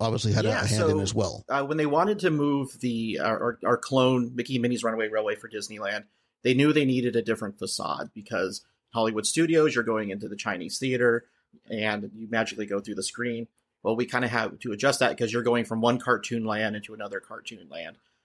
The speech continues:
Speaker 2: And so, uh, Kevin Rafferty started off with the project, and he figured out, uh, the El Capitan Theater, which is a tribute to the El Capitan Theater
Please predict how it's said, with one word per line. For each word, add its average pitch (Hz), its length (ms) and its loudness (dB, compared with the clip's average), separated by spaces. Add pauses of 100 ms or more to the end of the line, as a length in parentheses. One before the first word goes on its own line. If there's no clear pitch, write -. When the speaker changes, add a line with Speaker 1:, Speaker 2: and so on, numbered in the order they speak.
(160)
Speaker 2:
And 113 220 2
so, 117 480 4
uh, 113 140 2
Kevin 175 240 0
Rafferty 147 420 2
started 127 400 2
off 123 180 4
with 123 80 -2
the 120 60 0
project, 110 520 0
and 110 160 -18
he 143 280 -12
figured 131 420 -4
out, 120 300 2 (280)
uh, 104 140 0
the 127 140 2
El 139 100 6
Capitan 131 580 0
Theater, 101 360 -2
which 104 200 -6
is 107 80 -8
a 104 80 -2
tribute 117 520 2 (360)
to 117 180 -2
the 110 140 -2
El 110 160 4
Capitan 143 640 -2
Theater 92 540 -2